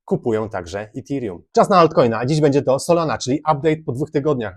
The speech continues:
A tutaj trzeba przyznać, że Solana postępuje dokładnie jak w zegarku, czyli zgodnie z naszymi przewidywaniami.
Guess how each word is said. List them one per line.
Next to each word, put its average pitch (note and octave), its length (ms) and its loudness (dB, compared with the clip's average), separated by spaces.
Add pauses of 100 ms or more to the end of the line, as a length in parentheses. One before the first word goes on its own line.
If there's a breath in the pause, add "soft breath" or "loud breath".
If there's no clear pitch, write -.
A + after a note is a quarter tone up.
A G#2+ 60 -20
tutaj F#3 240 0
trzeba B2 200 -6
przyznać, C3 340 -4
że A#2+ 140 -2
Solana D3 560 -2
postępuje C3+ 460 0
dokładnie D#3 500 0
jak B2+ 160 0
w - 20 -10
zegarku, A2 420 -2
czyli G#2+ 180 -8
zgodnie C#3 340 -2
z B2 40 -10
naszymi A#2+ 240 -8
przewidywaniami. G#2 720 -10